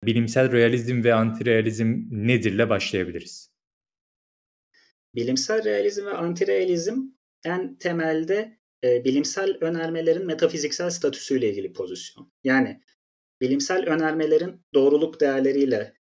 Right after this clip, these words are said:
Speaker 2: alakalı iki farklı görüş. Bilimsel realizm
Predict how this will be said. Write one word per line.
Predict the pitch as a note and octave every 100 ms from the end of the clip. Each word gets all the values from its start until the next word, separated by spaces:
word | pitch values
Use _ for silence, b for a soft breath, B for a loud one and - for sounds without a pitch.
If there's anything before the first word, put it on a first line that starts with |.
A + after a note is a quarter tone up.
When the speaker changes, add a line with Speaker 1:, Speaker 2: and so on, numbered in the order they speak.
| -
Speaker 2:
alakalı | B2+ B2+ B2 C3 D3+ F#3+
iki | D#3 -
farklı | E3+ C#3 C3
görüş. | E3+ B2+ - - _
Bilimsel | C#3+ D#3 D#3 G#3 G#3
realizm | G#3 G3 F#3+ G3